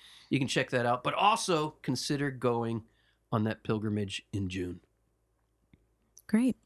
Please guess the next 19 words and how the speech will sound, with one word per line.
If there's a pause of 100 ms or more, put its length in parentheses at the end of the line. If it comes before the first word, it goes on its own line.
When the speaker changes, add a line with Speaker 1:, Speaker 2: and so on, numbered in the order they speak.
(420)
Speaker 2:
You
ready
for
a
question
from
a
patron? (180)
Speaker 1:
I
am. (500)
Speaker 2:
This
is
from
a
patron
named
Hannah. (340)
Speaker 1:
Hello,
Hannah.